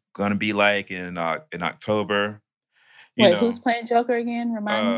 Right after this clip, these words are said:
Speaker 2: me.
Speaker 1: uh, Joaquin Phoenix.
Speaker 2: Oh,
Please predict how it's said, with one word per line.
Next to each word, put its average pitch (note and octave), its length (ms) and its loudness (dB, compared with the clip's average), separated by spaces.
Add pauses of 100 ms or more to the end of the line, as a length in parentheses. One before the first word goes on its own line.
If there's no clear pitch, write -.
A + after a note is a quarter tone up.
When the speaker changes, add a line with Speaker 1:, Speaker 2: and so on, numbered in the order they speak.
Speaker 2:
me. F2+ 60 -8
Speaker 1:
uh, D2 40 -14
Joaquin A#2 520 -2
Phoenix. - 680 -10 (800)
Speaker 2:
Oh, G3+ 440 6